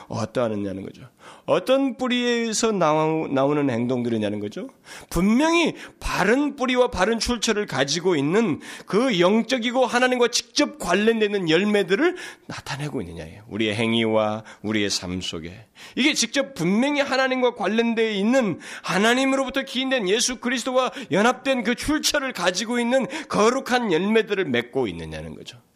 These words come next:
그런 행위들과 삶을 살고 있느냐는 거죠. 그 열매를 가지고 이제 우리가 평가된다는 것입니다.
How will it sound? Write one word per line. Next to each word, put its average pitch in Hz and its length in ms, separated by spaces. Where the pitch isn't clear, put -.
그런 180 260
행위들과 143 520
삶을 104 340
살고 95 380
있느냐는 80 420
거죠. - 320
그 262 300
열매를 165 380
가지고 123 420
이제 160 140
우리가 160 300
평가된다는 80 720
것입니다. - 500